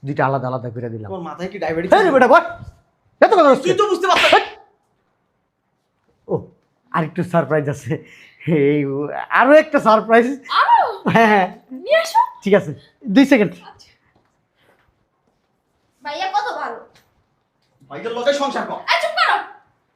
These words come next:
Speaker 1: বুঝলাম না, এই বলদ, তোর কথা কস কি লিগা? কথা বলি কি লিগা, বলদ? তোর বুদ্ধি সব সময় এই আঁটুর নিচেই থাকবো, কোনোদিন আঁটুর উপরে উঠবো না।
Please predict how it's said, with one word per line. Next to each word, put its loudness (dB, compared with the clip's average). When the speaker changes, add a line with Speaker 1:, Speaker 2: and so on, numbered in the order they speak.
Speaker 1:
বুঝলাম 4
না, 4
এই 8
বলদ, 4
তোর 4
কথা 2
কস -4
কি -6
লিগা? -2
কথা -4
বলি -6
কি -8
লিগা, -6
বলদ? -2
তোর 6
বুদ্ধি -2
সব 0
সময় 0
এই 0
আঁটুর 0
নিচেই -2
থাকবো, -12
কোনোদিন 0
আঁটুর 0
উপরে -6
উঠবো -10
না। -14